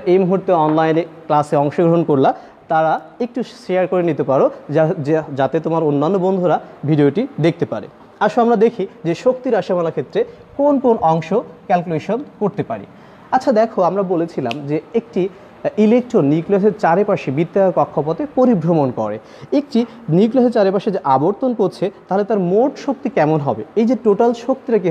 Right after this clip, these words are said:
হবে? এই total শক্তির ক্ষেত্রে বলা যায় এর বিভব শক্তি এবং গতিশক্তির সমষ্টি। অর্থাৎ কোনো একটা শক্তির রাশিমালার জন্য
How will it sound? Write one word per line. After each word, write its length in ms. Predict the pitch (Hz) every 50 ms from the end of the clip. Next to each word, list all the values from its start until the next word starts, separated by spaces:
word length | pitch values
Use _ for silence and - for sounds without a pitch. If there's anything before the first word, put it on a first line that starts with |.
| 160
হবে? 140 | 135 104 107 - - - 170
এই 80 | 170 180 - -
total 260 | 165 156 147 208 240 233 -
শক্তির 260 | - 240 - 262 208
ক্ষেত্রে 200 | 269 254 214 254 170 127
বলা 180 | 120 123 151 175 156
যায় 140 | 139 131 156 - - - - - - - 175
এর 80 | 175 175 - 160 147
বিভব 220 | 160 151 208 247 226 -
শক্তি 180 | 262 233 - - 233
এবং 100 | 226 226 196 151
গতিশক্তির 480 | 147 147 170 - 175 160 - 214 262 311 - - - - - -
সমষ্টি। 420 | - 277 240 208 - - - 131 - - - - - - - 277
অর্থাৎ 300 | 277 - - 196 185 196 190 - - - -
কোনো 120 | 220 233 254
একটা 120 | 254 262 247 - -
শক্তির 300 | - 254 247 - 262 196 147
রাশিমালার 440 | 135 - - 190 208 220 240 233 214 262
জন্য 160 | 240 180